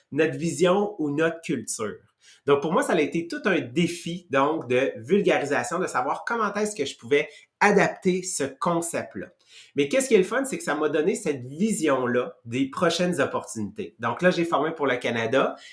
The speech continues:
Et là, qu'est-ce que je me suis dit ? C'est là, je veux être sur le main stage. Je veux être sur la scène principale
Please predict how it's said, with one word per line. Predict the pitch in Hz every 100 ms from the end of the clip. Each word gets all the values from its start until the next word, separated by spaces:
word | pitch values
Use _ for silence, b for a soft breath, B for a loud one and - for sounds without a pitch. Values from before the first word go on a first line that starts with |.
| B
Et | 131
là, | 131
qu'est-ce | 175 170
que | 143
je | 131
me |
suis | 123 120
dit ? | 160
C'est | 180 120
là, | 143 180
je | -
veux | 139 160 - 139
être | 147
sur | - 151 143 131
le | 143 120
main | 135 127 107
stage. | - 135 98
Je | 95
veux | 113
être | 156 156
sur | 160
la | 131 123
scène | - 156 151
principale | 151 151 - - 135 175